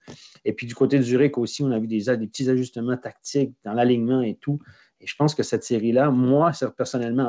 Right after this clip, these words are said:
en studio, on l'a eu, je l'ai suivi aussi, j'ai regardé un peu des matchs le lendemain.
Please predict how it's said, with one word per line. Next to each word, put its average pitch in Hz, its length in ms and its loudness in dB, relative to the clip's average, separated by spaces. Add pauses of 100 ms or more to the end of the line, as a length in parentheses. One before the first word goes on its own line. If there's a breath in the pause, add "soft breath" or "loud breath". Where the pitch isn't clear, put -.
en 107 40 -6
studio, 123 420 -4
on 120 40 0
l'a 113 200 0
eu, 131 220 -2
je 107 80 -10
l'ai 107 120 -2
suivi 117 360 -2
aussi, 117 220 -2
j'ai 107 120 -6
regardé 107 320 0
un 113 60 -2
peu 117 120 -4
des 107 140 0
matchs 113 220 -2
le 113 60 2
lendemain. 104 340 2